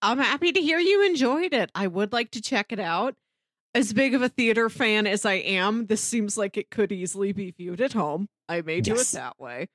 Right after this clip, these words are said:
Speaker 2: I, I,
Speaker 1: Maybe
Speaker 2: I would
Speaker 1: save
Speaker 2: say, yeah, go watch it at home. It's
Speaker 1: Mm.
Speaker 2: good. Yeah.
Speaker 1: I gotta save my dollars for the big screen features. I did go see Dungeons and Dragons:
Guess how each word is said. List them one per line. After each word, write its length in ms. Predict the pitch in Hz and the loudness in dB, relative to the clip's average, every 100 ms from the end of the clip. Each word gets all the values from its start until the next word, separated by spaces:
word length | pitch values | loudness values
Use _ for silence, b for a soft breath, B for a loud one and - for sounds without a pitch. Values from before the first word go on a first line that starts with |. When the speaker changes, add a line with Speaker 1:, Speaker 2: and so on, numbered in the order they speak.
| _ | _
Speaker 2:
I, 120 | 131 135 147 | -2 -2 -2
I, 120 | - - | -4 -2
Speaker 1:
Maybe 140 | 220 | 0
Speaker 2:
I 60 | - | 0
would 80 | |
Speaker 1:
save 200 | 147 202 | 2 2
Speaker 2:
say, 180 | 185 123 | 2 0
yeah, 240 | 113 101 80 | 0 -2 -2
go 440 | 107 104 101 92 - | -2 -2 -2 -4 -6
watch 440 | 92 - 104 92 | -4 0 -2 -2
it 80 | 104 | -4
at 200 | 90 87 _ _ _ | -4 -4 _ _ _
home. 280 | 90 85 90 _ _ _ _ _ _ _ _ _ | -6 -4 -6 _ _ _ _ _ _ _ _ _
It's 300 | 220 247 185 | -6 -2 -2
Speaker 1:
Mm. 40 | |
Speaker 2:
good. 280 | 143 90 90 - _ | -4 -6 -8 -12 _
Yeah. 180 | - 92 90 _ _ _ - | -4 -4 -6 _ _ _ -4
Speaker 1:
I 100 | 233 | -2
gotta 240 | 269 370 311 | 2 0 0
save 220 | 269 254 | 0 0
my 180 | 240 226 | 0 2
dollars 460 | 220 214 220 220 | 0 0 0 -2
for 140 | - 208 | -4 -2
the 100 | 196 | -2
big 360 | 196 226 262 | 0 -2 -2
screen 640 | - - 196 175 160 135 127 _ | -6 -6 -6 -6 -4 -6 -8 _
features. 560 | - 135 - 156 175 214 - | -16 -14 -8 -6 -4 -6 -2
I 100 | 208 | 0
did 220 | 277 330 | 0 0
go 120 | 453 | 0
see 260 | 440 - 269 | 0 2 0
Dungeons 480 | 220 208 226 262 233 | 2 2 2 0 -2
and 120 | 220 | -2
Dragons: 580 | 196 180 170 180 214 226 | 0 0 0 0 -2 -4